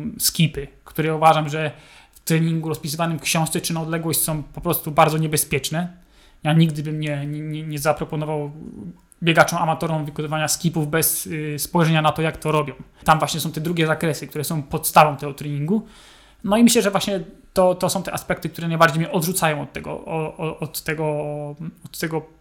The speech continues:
planu, od tych programów. Ale zdaję sobie sprawę, że lu-, że spora część osób wykonuje ten trening i on przynosi efekty. Dlatego ja nigdy nie mówię o jakimś planie treningowym, że jest, y, zły.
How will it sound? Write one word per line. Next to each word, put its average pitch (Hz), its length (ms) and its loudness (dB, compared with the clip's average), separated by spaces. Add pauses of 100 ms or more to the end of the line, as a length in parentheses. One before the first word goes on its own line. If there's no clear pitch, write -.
planu, 156 340 4
od 180 100 -8
tych - 120 -12
programów. 156 500 2 (520)
Ale 262 460 8
zdaję 190 320 8
sobie 151 120 -2
sprawę, 175 260 2
że 180 80 2
lu-, 185 260 2 (140)
że 175 160 -2 (260)
spora 170 300 2
część 175 200 -2 (120)
osób 170 240 -4
wykonuje 170 440 0
ten 151 120 -4
trening 180 340 -2
i 196 60 2
on 180 80 2
przynosi 185 320 -2
efekty. 233 340 0
Dlatego 175 420 -2 (640)
ja 160 100 8
nigdy 196 260 12
nie 185 120 0
mówię 175 260 0
o 165 100 -2
jakimś 156 220 -6
planie 165 280 -4
treningowym, 156 440 -4
że 156 120 -2
jest, 151 280 -4
y, 143 200 -4
zły. 147 280 0